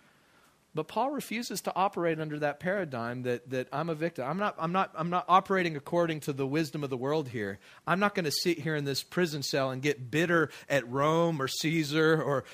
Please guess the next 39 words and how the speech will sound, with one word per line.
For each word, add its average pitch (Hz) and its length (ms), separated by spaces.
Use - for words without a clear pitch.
all 170 180
the 160 100
bad 160 280
things 147 200
that 131 100
happened 160 340
to 143 100
me. 135 160
I'm 180 300
going 160 280
to 127 100
step - 360
back 151 260
and 139 120
realize 147 380
that 131 180
even 208 240
in 190 100
the 170 60
midst 170 240
of 160 60
this 156 140
prison 147 280
cell, 127 200
God 135 280
can 131 120
show 123 280
up, 117 300
that 156 160
God's 170 340
still 143 260
at 113 80
work. 139 280
And 120 100
so 151 120
what 175 140
does 165 100
Paul 185 260
do? 190 220